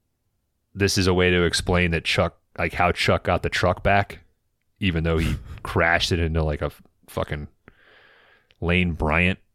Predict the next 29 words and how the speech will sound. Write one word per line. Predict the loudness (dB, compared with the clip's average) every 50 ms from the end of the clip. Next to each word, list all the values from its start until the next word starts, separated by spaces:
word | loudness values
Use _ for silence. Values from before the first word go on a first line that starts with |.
| _ _ _ _ _ _ _ _ -12 -10 -8 -8 -6 -6
in | -4 -4
the | -2
middle | -2 0 0 2 2
of | 0
the | -2 -2
mall. | -4 -2 -2 -2 -2 -4 -6 _ _ _ _ _ _ _ _ _ _ _ _ _ -20 -20 -20 _ _ _ _ _ _ _ _ _ _ _ _ _ -20 -20 _ _ _ _ _ -20 -20 _ _ _ _ -20 -20 -10 -4
And, | 0 2 2 2 2 2 0 0 0 2
uh, | 4 4 4 4 2 2
our | 2 2
main | 4 4 4 4 2
Fed | 2 2 2 2 2 2 2
guy, | 2 2 4 2 2
he's | 0 0 0 0
like, | 0 0 0 2 2
"Eh, | 2 2 2 0 -2 -8 -4
not | -4 -2 -4 -4 -4
to | -4 -2
worry | 0 2 2
about | 2 2 2 2 2
it, | 2 0
'cause | -2 -2 0
the | 0 2
National | 4 4 4 4 4 2 2 2 0 2
Guard | 4 4 4 6 4 4 2
is | 0 -4
finally | -8 -6 -2 0 2 2 2 0 0 -2 -4 -2
hitting | 0 0 0 0 -2 -4
the | -4 -4
streets." | -4 -6 -6 -8 -10 -8 -8 -8 -8 -10